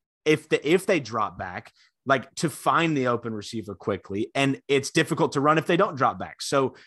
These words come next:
it's almost like they have dictated what an offense does based on how they line up all year. And that's the mark of a good defense.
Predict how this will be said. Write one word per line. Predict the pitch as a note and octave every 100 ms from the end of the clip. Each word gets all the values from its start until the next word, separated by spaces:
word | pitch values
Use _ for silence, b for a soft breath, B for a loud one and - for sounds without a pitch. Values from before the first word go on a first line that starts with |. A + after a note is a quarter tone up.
| B -
it's | D#3+ F3+
almost | F3+ A#3+ E3 -
like | C#3 B2 - _ _ _ G2+ F#2+
they | D3 D#3+ E3+ D#3 - _
have | - C#3+ B2 F#2+
dictated | C3+ - - B2 A2+ A2 F#2+ F#2 F#2+ F#2+
what | B2 C3
an | A#2+
offense | A#2 A#2 A#2 G#2
does | G2 G#2+ A2 G#2+
based | F#2 A#2+ B2 -
on | A2+
how | G#2+ A#2+
they | G2 F#2 G#2
line | C3 C3+ C3+
up | C#3+ D3+ -
all | A#2+ A#2+ A2+
year. | G2+ G#2 G2 -
And | A2+ G#2+
that's | C3 F#3+ -
the | F#3
mark | C#3 B2+ B2
of | A#2
a | G#2+
good | G#2 G#2+
defense. | F#2+ G2+ - E2+ -